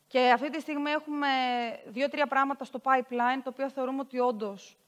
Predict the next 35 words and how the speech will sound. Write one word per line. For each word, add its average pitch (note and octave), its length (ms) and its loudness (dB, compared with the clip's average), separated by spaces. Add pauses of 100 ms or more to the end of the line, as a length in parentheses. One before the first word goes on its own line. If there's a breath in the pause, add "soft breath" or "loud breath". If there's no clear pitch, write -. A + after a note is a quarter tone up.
θα A3+ 80 -10
μας G#3+ 180 -8
πάνε G3+ 220 -8
εκεί, B3 320 -8
ίσως B3+ 220 -10
και C4+ 100 -10
πιο C#4 160 -6
γρήγορα G#3 500 -4 (300)
από G#3+ 160 -8
ό,τι G3+ 160 -10
περιμένουμε. G3 500 -14 (3750 soft breath)
Πάρα F4+ 320 12
πολύ E4 220 -2
σημαντικό, C#4+ 720 -2 (1800)
πέρα D4+ 200 6
από D#4+ 140 2
το C4+ 200 4
όραμα A#3+ 680 4
που B3 80 -6
ήταν B3+ 500 0
νούμερο C4 340 0
ένα C4 200 0
στο B3 160 -10
να A3+ 100 -2
δούμε A3 180 -6
το G#3+ 80 -14
πού A3+ 160 -10
θέλουμε A#3 260 -4
να G#3+ 120 -4
πάμε, A3+ 240 -4
ήταν C#4 220 -8
και C4+ 120 -10
οι - 20 -4
αξίες B3 420 -8
μας. G#3+ 280 -20